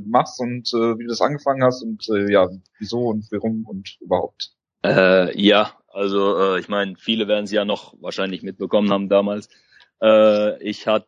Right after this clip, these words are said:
Speaker 2: dann irgendwann angefangen mit, äh, M M A, dies, das, und hab mir dann zweitausendzehn im Dezember den Ellbogen gebrochen.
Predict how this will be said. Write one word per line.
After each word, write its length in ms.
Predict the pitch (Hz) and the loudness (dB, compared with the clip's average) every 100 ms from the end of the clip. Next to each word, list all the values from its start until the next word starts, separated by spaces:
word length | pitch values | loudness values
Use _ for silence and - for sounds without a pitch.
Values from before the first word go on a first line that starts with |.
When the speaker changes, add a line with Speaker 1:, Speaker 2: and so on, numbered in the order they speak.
| - | -2
Speaker 2:
dann 160 | 101 107 | 0 2
irgendwann 260 | 110 104 | 2 2
angefangen 520 | 98 120 113 110 107 | 0 -2 0 -2 -2
mit, 280 | 98 101 - | -2 -4 -6
äh, 380 | - 98 92 92 | -4 -2 2 0
M 280 | 90 101 101 | 0 0 2
M 20 | |
A, 280 | 107 123 131 | 2 4 2
dies, 260 | 113 98 92 | 0 -8 -6
das, 300 | 101 110 - | -2 -2 -2
und 80 | - | -4
hab 160 | 98 | -4
mir 100 | 95 | -2
dann 300 | 92 95 95 | 0 2 0
zweitausendzehn 800 | 92 98 98 95 95 92 107 120 123 | -2 0 2 2 0 0 2 2 0
im 140 | 101 | -6
Dezember 420 | 98 - 107 107 | -6 0 2 4
den 140 | 98 92 | 2 2
Ellbogen 340 | 123 143 151 | 4 4 2
gebrochen. 460 | 147 139 147 180 | 0 0 -2 -2